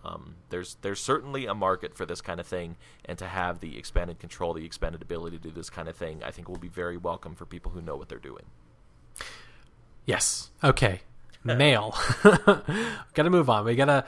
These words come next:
Speaker 2: we gotta get through this. Uh, so they also updated Mail for I O S, and now it has, like, a rich text formatting. You get, like, indentations.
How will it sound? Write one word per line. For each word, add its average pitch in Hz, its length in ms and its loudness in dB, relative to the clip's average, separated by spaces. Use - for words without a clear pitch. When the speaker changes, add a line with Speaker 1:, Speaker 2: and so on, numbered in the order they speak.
Speaker 2:
we 127 100 0
gotta 131 180 4
get 131 140 4
through 120 160 6
this. 107 260 0
Uh, 127 320 6
so 127 500 4
they 127 120 4
also 226 240 0
updated 165 400 -2
Mail 117 560 0
for 110 300 0
I 110 160 6
O 107 120 2
S, 110 300 0
and 117 840 0
now 143 260 2
it 131 60 2
has, 127 180 0
like, 117 200 -2
a 113 200 -2
rich - 220 -4
text - 300 -4
formatting. 131 580 -2
You 117 180 -8
get, 120 240 -6
like, 117 200 -8
indentations. 127 1040 -6